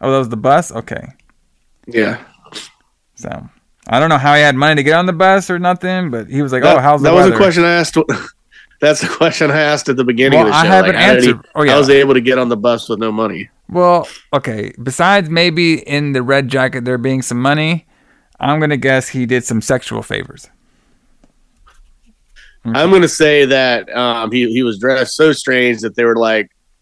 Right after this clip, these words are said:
Speaker 2: "I don't wanna mess with this freak. I'll just let him ride the bus for free."
Speaker 1: Oh, that works too.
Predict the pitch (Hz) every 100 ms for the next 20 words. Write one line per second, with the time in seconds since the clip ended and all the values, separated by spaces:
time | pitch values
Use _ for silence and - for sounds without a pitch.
0 | - 117 120 110 107 113 104 117 110 -
1 | 117 113 107 104 95 104 98 95 95 80
2 | 73 64 - - - - - _ _ _
3 | _ _ _ - 160 170 120 120 110 -
4 | - 135